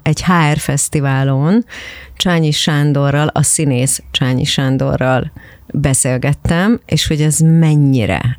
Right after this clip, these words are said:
vicces volt, és mennyire jókat mondott, különösen ilyen férfi vonalon megfontolandó ügyeket. A Matchmakerbe ma egy olyan, ö, borítót választottam a háromból, ami nagyon,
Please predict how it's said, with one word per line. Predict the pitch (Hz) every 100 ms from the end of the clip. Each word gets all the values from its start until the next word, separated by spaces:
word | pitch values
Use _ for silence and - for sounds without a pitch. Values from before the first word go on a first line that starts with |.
| -
vicces | 135 131 - 156 -
volt, | 175 190 226 -
és | - -
mennyire | 226 196 127
jókat | 131 139 - 131 -
mondott, | 127 127 139 196 - - - - -
különösen | - 247 147 143 160 147
ilyen | 151 151
férfi | - 190 165 143
vonalon | 143 139 139 135
megfontolandó | 139 131 - 139 143 139 139 143 143 147 - - - -
ügyeket. | 170 175 233 233 -
A |
Matchmakerbe | 175 233 - 190 165 - 156 160 175 175
ma | 175 175 226
egy | - 156 -
olyan, | 233 240 170 160
ö, | 156 156
borítót | 147 175 165 147 -
választottam | 160 165 - - 156
a |
háromból, | 147 143 147 165 180 190 -
ami | 160 160
nagyon, | 180 220 190 170 160 160